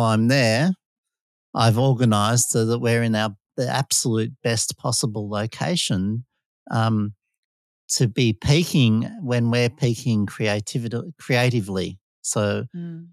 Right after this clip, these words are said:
Speaker 1: uh, I, I can feel this sort of warming up, and it matches group theory that we have this really high performance. They end up in this, uh, this sad sort of moment that the whole group's gonna break apart and, and go home.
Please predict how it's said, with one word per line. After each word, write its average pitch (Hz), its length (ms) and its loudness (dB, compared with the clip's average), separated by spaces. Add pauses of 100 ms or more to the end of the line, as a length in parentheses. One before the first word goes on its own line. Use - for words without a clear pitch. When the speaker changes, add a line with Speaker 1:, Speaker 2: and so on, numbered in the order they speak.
(140)
Speaker 1:
uh, 110 300 -8 (440)
I, 113 260 -2
I 127 60 2
can 131 200 2
feel 165 460 2
this 123 200 4
sort 147 240 4
of 123 100 4
warming 135 520 4
up, 127 300 0
and 123 100 4
it 139 100 -2
matches 156 500 0
group 123 340 -2
theory 117 680 2 (360)
that 113 80 -4
we 117 120 2
have 113 220 0
this 113 240 0
really 120 280 2
high 113 260 0
performance. 131 680 0
They 101 120 -2
end 104 220 -2
up 104 180 -2
in 98 160 -2
this, 101 280 0
uh, 104 180 -2 (340)
this 101 160 -2
sad 110 420 0
sort 101 180 -2
of 98 60 -4
moment 98 340 -2
that 98 180 -8
the - 60 -8
whole 98 200 -4
group's 95 320 -6
gonna 98 220 -6
break 92 320 -6
apart 98 440 -6 (840)
and, 104 260 -4
and 95 200 -6
go 101 240 -2
home. 117 640 0